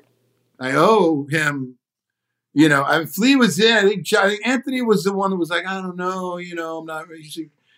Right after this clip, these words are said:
he's a good rock drummer and everything, and he hits hard. I don't know if he really gets the subtleties of some of our stuff." And I remember he made me a cassette early on.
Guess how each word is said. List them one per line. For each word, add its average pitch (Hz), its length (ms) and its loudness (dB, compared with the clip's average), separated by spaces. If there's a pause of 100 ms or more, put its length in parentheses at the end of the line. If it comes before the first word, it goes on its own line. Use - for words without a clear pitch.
(260)
he's - 260 -6
a 139 40 -4
good 151 320 -2
rock 180 340 2
drummer 180 500 -2
and 170 120 -4
everything, 165 460 -4
and 156 80 -6
he 156 80 -8
hits 170 200 -10
hard. 165 320 -2
I - 20 -6
don't 156 140 -10
know 156 140 -8
if 139 100 -16
he 143 220 -12
really 156 220 -2 (100)
gets 156 320 -4
the 135 80 -10
subtleties 160 880 -4
of 143 100 -12
some 160 220 -4
of 143 160 -8
our 135 340 -6 (260)
stuff." - 460 0 (100)
And 160 120 -4
I - 20 0
remember 190 220 2
he 165 80 4
made 180 240 -2
me 170 100 -4
a - 60 -6
cassette - 640 0 (600)
early 156 360 2
on. 143 500 -2